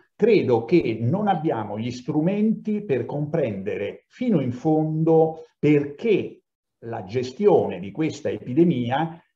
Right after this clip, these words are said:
a mio parere, sia un salto di qualità. Ma è un salto di qualità di una tendenza già in atto. E allora,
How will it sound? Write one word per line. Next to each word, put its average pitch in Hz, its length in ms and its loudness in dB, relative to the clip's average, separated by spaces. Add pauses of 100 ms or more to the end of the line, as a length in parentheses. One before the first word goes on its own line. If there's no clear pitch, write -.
(480)
a 107 40 -4
mio 139 200 0
parere, 123 520 2
sia 160 500 0
un 147 140 0
salto 117 360 -4
di 110 120 -4
qualità. 95 560 -8
Ma 131 180 -6
è 165 140 4
un 165 100 6
salto 226 320 2
di 156 140 2
qualità 185 600 -2
di 117 140 -8
una 175 300 0
tendenza 139 600 -2
già 113 160 -2
in 107 120 -6
atto. 127 320 -6
E 180 40 4
allora, 185 380 4